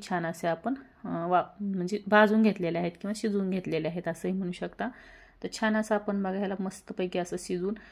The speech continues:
लगेच यामध्ये पाणी नाही घालायचं. अगदी दोन मिनटं आपल्याला असंच, अ, परतून घ्यायचं आहे बटाट्याला. आणि जो आपण बटाटा बारीक असा मॅश करून घेतला होता,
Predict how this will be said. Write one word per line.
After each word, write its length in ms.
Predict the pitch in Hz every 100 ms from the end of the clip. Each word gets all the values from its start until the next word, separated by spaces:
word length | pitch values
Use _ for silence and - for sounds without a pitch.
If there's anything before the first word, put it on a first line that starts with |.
| - -
लगेच 320 | 196 208 247
यामध्ये 300 | 233 196 185
पाणी 300 | 208 180 175
नाही 180 | 180 180
घालायचं. 420 | 196 185 170 185 196 -
अगदी 260 | 196 196 220
दोन 240 | 202 196
मिनटं 320 | 190 190 185
आपल्याला 360 | 185 185 180 180
असंच, 400 | 180 202 202 - -
अ, 200 | 175 170
परतून 420 | 170 185 - 185
घ्यायचं 260 | 185 196 170
आहे 120 | 170
बटाट्याला. 440 | 170 165 170 170 262 - - - - 185
आणि 120 | 185
जो 100 | 208
आपण 340 | 202 202 202
बटाटा 300 | 190 185 185
बारीक 440 | 175 185 185 202 196
असा 200 | - 202
मॅश 340 | 180 175 -
करून 180 | 175 180
घेतला 260 | 202 208 202
होता, 300 | 196 -